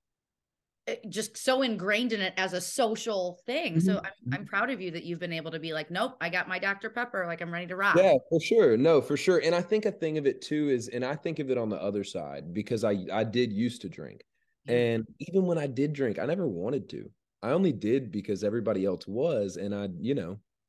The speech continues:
Speaker 2: that's, that's the way I was like, you know, I don't wanna feel out. And so now when people don't see me drink, they're like, "Yo, why is that guy not drinking? Like, I feel weird for drinking." And it's like, there you go.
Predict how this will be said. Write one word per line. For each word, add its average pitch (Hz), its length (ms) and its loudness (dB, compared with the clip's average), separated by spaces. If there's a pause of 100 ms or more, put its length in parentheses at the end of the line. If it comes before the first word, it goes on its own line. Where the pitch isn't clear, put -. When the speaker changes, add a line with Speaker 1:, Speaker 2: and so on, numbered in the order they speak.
(1000)
Speaker 2:
that's, 127 380 0 (100)
that's 123 280 0
the 135 120 4
way 110 520 2
I 104 80 -2
was 123 180 2
like, 123 140 2
you 147 80 -4
know, 139 120 -2
I 135 100 -2
don't 160 120 -4
wanna 147 140 -4
feel 107 200 -6
out. 165 320 0 (460)
And 123 340 2
so 147 140 4
now 156 340 4
when 131 220 2
people 165 280 -4
don't 135 200 -2
see 127 200 -6
me 131 200 -2
drink, 98 360 -6
they're 131 180 4
like, 117 300 0 (420)
"Yo, 110 100 -18
why 113 180 -14
is - 80 -12
that 147 120 -16
guy 131 120 -14
not 123 160 -18
drinking? - 380 -20 (200)
Like, - 220 -20 (400)
I 110 80 -16
feel 135 180 -4
weird 117 320 -6
for - 80 -10
drinking." 113 440 -8
And - 120 -18
it's - 140 -12
like, 90 240 -6 (640)
there 90 160 -4
you 92 160 -4
go. 60 340 -12